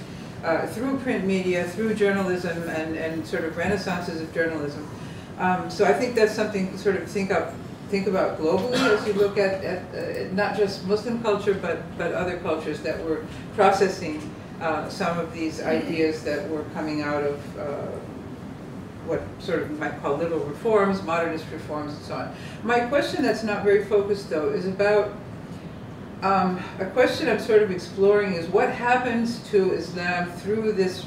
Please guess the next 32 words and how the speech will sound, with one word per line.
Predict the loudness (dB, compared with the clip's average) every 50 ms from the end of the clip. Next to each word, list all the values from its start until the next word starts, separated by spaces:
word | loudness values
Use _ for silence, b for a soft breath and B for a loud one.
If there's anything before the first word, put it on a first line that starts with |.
| -8 -8
reform, | -6 -6 -6 -6 -2 -2 0 0 0 0 -2 -2 -4 -6 B B B B B B B -6
modernizing | 2 6 8 8 10 10 8 6 4 2 0 0 -2 -2 -4 -4 -6 -4
and | -4 -4
adapting | -4 -4 -2 0 2 2 2 0 -2 -6 -6 -6 -6 -8 -8
to | -6 -6 -4 -2 -2 -2 -2
the | 0 -2
nation | -2 0 -2 -2 -2 -4 -6 -8
state | -8 -6 -4 -2 -2 -2 -4
system. | -6 -8 -8 -8 -8 -8 -10 -10 -10 -10 -10 -12 -12 B B B B B B B -6
Um, | -4 -2 -2 -2 -2 -4 -6 -8 -10 -12 -12 -12 -12 -12 -10 -10 -6 -6 -6 -6 -6 -4 2
we | 2 4 4 2 2
often | 4 4 4 4 4 0 -2
decry | -2 -4 -4 -2 0 2 4 6 6 6 4 4
the | 2 -2
sort | -4 -4 -4 -6 -6
of | -6 -4 0
lack | 2 2 2 2 0
of | -2 -4
diversity, | -4 -4 4 8 8 8 8 6 0 0 2 4 4 2
the | 2 0
sort | -4 -4 -4 -2 -2
of | -2 0
idea | 0 0 0 0 2 4 4 4 4 4 2
that | 0 -2 -2 -2
you | -2
want | -2 -2 -4
to | -4
strip | -6 4 4 4 4 4
away | 0 -2 -2 -2 -2 0 0
the | 0 -2 -2
folk | -2 -2 2 2 2 2 0 -4 -2
practices, | -2 0 0 -2 -4 -8 -10 -8 -6 -4 -4 -4 -4 -4 -6